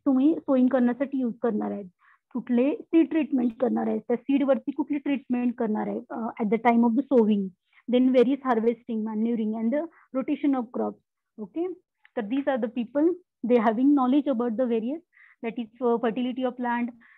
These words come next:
then selection of seed, seed treatment, harvesting, manuring, म्हणजे खतं कशी द्यायची, कशी, अ, द्यायची, then rotation of crops, म्हणजे कुठलं क्रॉप झाल्यानंतर कुठलं क्रॉप घ्यायचं,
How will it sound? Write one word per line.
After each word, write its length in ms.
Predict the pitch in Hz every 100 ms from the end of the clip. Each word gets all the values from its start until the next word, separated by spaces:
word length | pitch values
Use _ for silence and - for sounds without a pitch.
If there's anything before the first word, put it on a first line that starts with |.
| -
then 140 | 226
selection 440 | 226 226 226 - 262
of 60 |
seed, 300 | 254 - 254 262
seed 480 | - _ - 247
treatment, 420 | 254 254 - 247 240 233
harvesting, 600 | 226 220 240 - 254 247
manuring, 600 | 233 226 240 240 240 247 240 _ _
म्हणजे 160 | 240 240
खतं 200 | 254 277
कशी 360 | 247 254 - 262
द्यायची, 360 | 233 226 - 233
कशी, 520 | 254 247 - 247 254
अ, 120 | 226 220 220 220 -
द्यायची, 540 | 285 226 226 - 240 277 294 _ _ _ 226
then 160 | 233
rotation 400 | 240 247 254 277
of 140 | 269 254 -
crops, 280 | 262 254 254 -
म्हणजे 160 | 240
कुठलं 280 | 247 254 240
क्रॉप 260 | 247 254 233
झाल्यानंतर 440 | 247 226 226 226
कुठलं 380 | 269 277 - 247
क्रॉप 360 | 247 226 233 233
घ्यायचं, 520 | 240 214 - 254